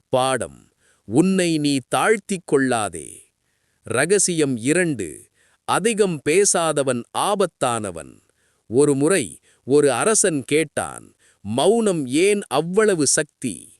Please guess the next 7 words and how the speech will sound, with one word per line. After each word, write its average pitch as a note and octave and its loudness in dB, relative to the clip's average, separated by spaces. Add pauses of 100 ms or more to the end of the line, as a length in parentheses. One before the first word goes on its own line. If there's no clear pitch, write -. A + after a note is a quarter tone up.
(540)
சாணக்கியர் D#3 0
சிரித்தார், G#2+ -4 (440)
"பேசுபவன் F3 2
வெளிப்படுவான், B2 -2 (300)
மௌனமானவன் D#3 0
புரியாத E3+ 0
புதிர்." - -4